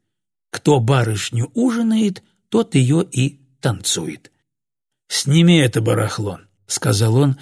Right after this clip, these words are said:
когда однажды Лена встретила его в только что купленном черном пеньюаре. «Я терпеть не могу черный цвет. Пойди надень тот розовый, который я люблю». Розовый пеньюар ей не нравился.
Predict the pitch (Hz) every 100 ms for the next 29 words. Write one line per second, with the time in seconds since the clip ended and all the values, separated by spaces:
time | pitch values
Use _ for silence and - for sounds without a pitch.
0 | - - - 110 110 110 110 135 120 110
1 | 104 135 123 107 - 123 120 117 117 117
2 | 117 - - - - 143 123 117 - 110
3 | - 139 - 117 120 113 113 - 123 117
4 | 113 110 120 113 117 110 - 123 - _
5 | _ - 127 123 143 131 - 202 - 139
6 | 139 135 131 - 120 110 104 - 120 110
7 | - _ - - - - 151 160 170 147
8 | 151 156 175 127 127 120 147 156 117 113
9 | 110 117 131 120 113 113 110 107 95 87
10 | - _ _ _ _ _ _ _ 131 160
11 | 143 143 135 135 127 127 151 160 127 143
12 | 135 123 120 117 98 85 - -